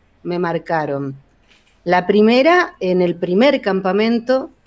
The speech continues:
a la noche se hace un fogón, estamos todos en círculo, eh, se empiezan a cantar los mantras en Irdim que, que, mm, que cantaba Acoglanis,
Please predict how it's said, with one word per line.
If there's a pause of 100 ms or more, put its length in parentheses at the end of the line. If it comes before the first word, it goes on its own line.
(280)
a
la
noche
se
hace
un
fogón,
estamos
todos
en
círculo, (800)
eh, (160)
se
empiezan
a
cantar
los
mantras
en
Irdim
que, (600)
que, (180)
mm, (600)
que
cantaba
Acoglanis,